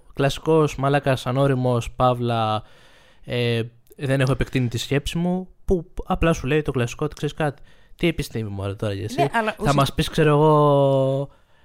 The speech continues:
Speaker 1: ε, το ζώδιό μας που λέει ο λόγος, τι... και τι θα κάνουμε σήμερα. Αυτό.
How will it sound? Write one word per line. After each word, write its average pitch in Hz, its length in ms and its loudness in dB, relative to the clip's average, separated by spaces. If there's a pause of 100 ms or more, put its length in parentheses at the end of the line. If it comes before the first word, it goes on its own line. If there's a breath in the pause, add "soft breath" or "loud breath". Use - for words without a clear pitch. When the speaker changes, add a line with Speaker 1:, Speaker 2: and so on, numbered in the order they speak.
(120)
Speaker 1:
ε, 139 220 2
το 131 160 2
ζώδιό 135 420 4
μας 147 180 4
που - 80 -6
λέει 135 120 4
ο 131 40 4
λόγος, 151 580 4
τι... 131 500 2 (380 loud breath)
και 139 120 -4
τι 147 120 0
θα 147 120 0
κάνουμε 147 320 2
σήμερα. 107 500 0
Αυτό. 113 440 0